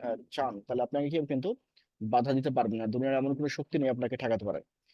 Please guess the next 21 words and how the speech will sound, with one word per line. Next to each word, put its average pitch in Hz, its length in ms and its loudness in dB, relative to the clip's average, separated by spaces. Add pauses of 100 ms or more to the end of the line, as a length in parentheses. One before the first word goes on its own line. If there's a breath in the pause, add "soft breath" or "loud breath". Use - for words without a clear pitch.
(180)
আর 123 120 0
আপনি 143 220 4
যদি 143 120 4
পড়তে 151 300 2
না 151 140 6
চান, 156 280 -2
দুনিয়ার 143 240 2
কোনো 156 160 0
শক্তি 170 300 0
নাই 135 140 2
আপনাকে 123 260 -2
পড়াতে 117 320 2
পারে। 92 200 -2
হ্যাঁ, 202 120 -6 (220)
এই 131 100 0
জিনিসটা 139 280 0
মি-, 131 380 0
আহ, 120 140 -2
মনে 131 220 -2
রাখবেন, 101 280 -4
প্রিন্সিপাল। 101 460 -4